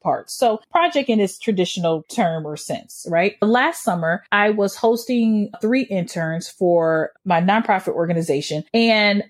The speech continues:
before they joined the team, I was thinking about how can we manage this process? We had different projects going throughout the summer. So we wanted to put on a virtual camp for, for the girls.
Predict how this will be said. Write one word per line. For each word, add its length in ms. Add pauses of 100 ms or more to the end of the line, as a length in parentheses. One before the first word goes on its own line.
before 300
they 160
joined 280
the 60
team, 420
I 140
was 160
thinking 340
about 380
how 240
can 180
we 120
manage 400
this 160
process? 500
We 120
had 340 (100)
different 360
projects 440
going 240 (320)
throughout 480
the 100
summer. 380
So 280
we 100
wanted 160
to 60
put 160
on 100
a 60
virtual 480
camp 360
for, 420
for 120
the 60
girls. 480